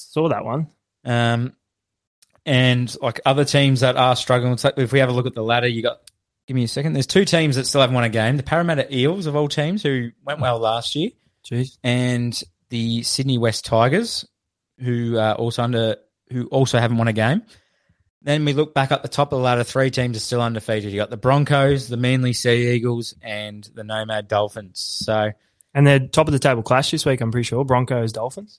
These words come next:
Speaker 2: Broncos, Dolphins. If they
Speaker 1: Yeah.
Speaker 2: win that, lid is off.
Speaker 1: Bloody hell.
Speaker 2: Lid is off. That is going to be on Friday night at eight P M. So
Speaker 1: Ooh, tune in.
Speaker 2: tune in for that game. Um, and I'm sure we'll, we'll give a bit more of an update on it next week.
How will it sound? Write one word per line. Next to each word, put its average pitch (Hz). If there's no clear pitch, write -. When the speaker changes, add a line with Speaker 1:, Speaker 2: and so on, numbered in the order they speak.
Speaker 2:
Broncos, 131
Dolphins. 113
If 120
they 127
Speaker 1:
Yeah. 117
Speaker 2:
win 135
that, 120
lid 120
is 123
off. 104
Speaker 1:
Bloody 127
hell. 113
Speaker 2:
Lid 123
is 117
off. 107
That 131
is 123
going 120
to 113
be 117
on 110
Friday 123
night 120
at 113
eight 110
P 113
M. 104
So 110
Speaker 1:
Ooh, 143
tune 147
in. 165
Speaker 2:
tune 160
in 156
for 147
that 139
game. 143
Um, 127
and 110
I'm 107
sure 123
we'll, 117
we'll 123
give 120
a 113
bit 131
more 123
of 110
an 117
update 113
on 113
it 110
next 110
week. 117